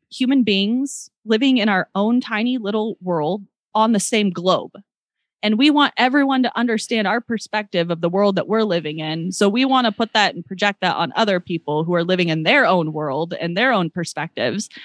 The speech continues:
And oftentimes we're not really open-minded to other people's, like, perspectives or even understand the reality of what's going on. And so I realized that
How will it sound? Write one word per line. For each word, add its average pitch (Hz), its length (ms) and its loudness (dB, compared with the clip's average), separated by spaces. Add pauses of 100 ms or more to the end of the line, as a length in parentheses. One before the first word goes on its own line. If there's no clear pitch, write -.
(460)
And 233 120 4
oftentimes 262 800 2
we're 233 120 0
not 247 220 2
really 247 300 0 (120)
open-minded 226 720 0
to - 160 -6
other 208 220 -2
people's, 190 640 -4
like, 180 280 0 (180)
perspectives 202 500 0
or 220 180 2
even 240 280 0
understand 240 640 0
the 208 60 -2
reality 165 420 2
of 160 80 -4
what's - 200 -8
going 160 260 0
on. 185 280 0 (440)
And 220 160 2
so 226 400 2 (680)
I 254 180 2
realized 190 580 -2
that 175 320 -2